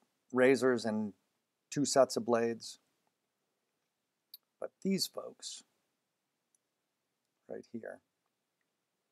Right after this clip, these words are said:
they have purchased one or more razors and have never purchased a set of replacement blades. Those are the people I want to extend a discount to.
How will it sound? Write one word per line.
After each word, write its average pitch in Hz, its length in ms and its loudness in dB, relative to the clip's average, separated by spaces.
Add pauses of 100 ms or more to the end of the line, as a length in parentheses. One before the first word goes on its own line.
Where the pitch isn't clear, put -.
(920)
they 135 140 2
have 143 220 0
purchased 131 540 2 (160)
one 135 540 4
or 170 240 6
more 156 240 4
razors 117 760 -2 (260)
and 120 140 -4
have 98 220 -6
never 117 380 2
purchased 113 600 -6 (200)
a 120 80 -4
set 110 400 -2 (180)
of 117 100 -4
replacement 113 640 -4
blades. - 360 -6 (840)
Those 151 260 8
are 135 40 4
the 117 100 0
people 117 520 2 (480)
I 127 160 8
want 123 360 4
to 127 180 -2
extend 113 360 -2
a - 40 -2
discount 98 600 -2
to. 92 220 -10